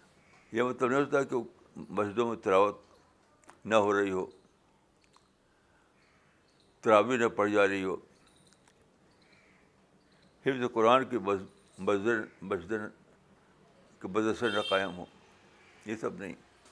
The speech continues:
اس کا مطلب یہ ہے کہ زمانے کے لحاظ سے مسلمان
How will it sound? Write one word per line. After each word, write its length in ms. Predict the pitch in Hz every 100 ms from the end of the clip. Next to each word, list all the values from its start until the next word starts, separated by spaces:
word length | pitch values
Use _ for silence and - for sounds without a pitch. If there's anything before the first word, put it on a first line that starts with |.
| _ _ _ _ _ _ _ _ _ _ _ _ _ _ _ _ _ _ _ _ _ _ _ _ _ _ -
اس 80 | -
کا 120 | 139
مطلب 360 | 127 117 135
یہ 80 | 135
ہے 100 | 139
کہ 180 | 143 139 - - _ - - - - _ _ _ _ _ _ _ _ _ -
زمانے 600 | 90 104 113 135 151 160
کے 180 | 160 131
لحاظ 380 | 101 101 131 -
سے 340 | - 131 135 - - _ _ _ _ _ _ _ _ _ _ _ _ _ -
مسلمان 540 | 101 98 98 113 95